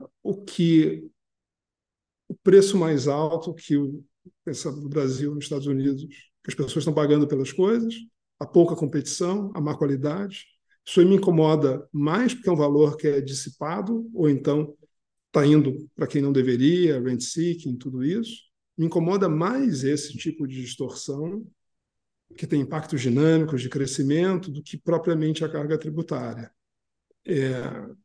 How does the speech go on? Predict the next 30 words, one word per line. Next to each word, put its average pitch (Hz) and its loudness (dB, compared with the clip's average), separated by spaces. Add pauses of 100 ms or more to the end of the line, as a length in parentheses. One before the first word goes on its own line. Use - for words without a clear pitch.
(460)
faz 143 0
muito 185 8
mais 180 6
dano 139 4
você 131 -4
diminuir 135 4
a 180 6
taxa 151 -4
de - -14
crescimento 139 -6
do 135 -8
Brasil 135 -2
em 139 0
um, 160 2
dois 143 0
por - -12
cento 139 -8 (320)
ao 143 2
ano 139 2 (440)
por, - -2 (360)
por 135 -2
causa 131 -2
da 123 -10 (160)
pouca 147 4
competição, 147 -2
de - -8
uma 135 4
economia 135 0
pouco 143 -2
dinâmica, 160 -2